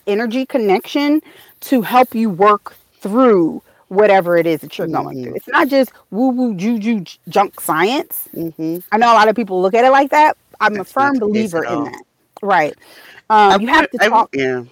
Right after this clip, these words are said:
Speaker 2: Go ahead, go ahead. I just thought of
Speaker 1: I
Speaker 2: something. Go ahead.
Speaker 1: you have to speak life into yourself and love into yourself.
Speaker 2: Mm-hmm.
Speaker 1: You have to.
Speaker 2: Mm-hmm.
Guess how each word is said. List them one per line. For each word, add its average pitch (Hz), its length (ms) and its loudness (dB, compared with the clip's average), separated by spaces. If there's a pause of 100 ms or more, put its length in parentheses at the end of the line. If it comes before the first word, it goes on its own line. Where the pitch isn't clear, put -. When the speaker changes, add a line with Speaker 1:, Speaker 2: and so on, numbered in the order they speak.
(420)
Speaker 2:
Go 226 120 2
ahead, 214 180 2
go 165 60 0
ahead. 151 180 4
I 143 40 0
just 147 180 -8
thought 127 160 -2
of - 40 2
Speaker 1:
I - 20 6
Speaker 2:
something. 330 200 0
Go 120 60 -16
ahead. 120 120 -14 (320)
Speaker 1:
you 233 180 2
have 392 140 2
to 262 80 -6
speak - 360 -4
life 202 420 0 (100)
into 196 300 -6
yourself 143 600 -6
and 185 180 -2
love 185 240 4
into 160 240 -6
yourself. 156 480 -6
Speaker 2:
Mm-hmm. 185 160 -10 (160)
Speaker 1:
You 220 120 -4
have 254 300 4
to. 170 80 -6
Speaker 2:
Mm-hmm. 170 100 -10